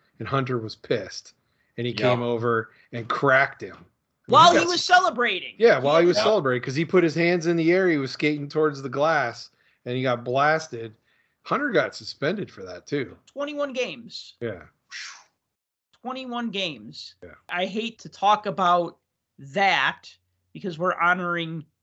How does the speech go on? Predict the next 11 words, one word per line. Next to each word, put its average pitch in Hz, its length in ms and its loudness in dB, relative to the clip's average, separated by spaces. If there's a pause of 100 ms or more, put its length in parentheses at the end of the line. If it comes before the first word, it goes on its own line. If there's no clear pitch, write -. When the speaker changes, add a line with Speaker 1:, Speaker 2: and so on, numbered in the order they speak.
(220)
Speaker 3:
Pierre 170 240 -6
Turgeon 165 640 -4
and - 0 -
Speaker 1:
Yeah, 147 140 -8 (240)
it's - 80 -10
Speaker 3:
talking 170 280 0
Speaker 1:
part 135 140 2
Speaker 3:
about 156 120 6
Speaker 1:
of 156 60 2
his 127 120 -2
history. 98 480 -6